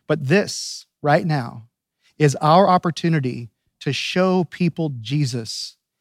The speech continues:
in the most powerful of ways. And I invite you to join an incendiary community that is on fire with the love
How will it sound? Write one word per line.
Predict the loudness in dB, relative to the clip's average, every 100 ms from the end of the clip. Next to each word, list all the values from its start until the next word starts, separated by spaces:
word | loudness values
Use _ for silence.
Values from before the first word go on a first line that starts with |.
| _ -4
in | -2
the |
most | 0 -2 -6 _
powerful | -16 -12 0 2 2 -2 -4 -4
of | -6
ways. | -10 -12 -12 -12 -14 -16 _ _ _ _ -6
And | -6 -2
I | -2
invite | 0 -4 -8 -6 0 0 0
you | -8 -8 -14 -20 _ _ _
to | -8 -8
join | -8 -6 -4 -2 -2 -4 -8 -16 _ _ _ _ -6
an | -4
incendiary | -4 -6 -4 0 2 2 0 -4 -8
community | -10 -8 -4 -2 -2 -4 -6 -8
that | -6
is | -4
on | -4 -8
fire | -4 0 0 0
with | -6 -8
the | -6
love | -2 -2 -2 -4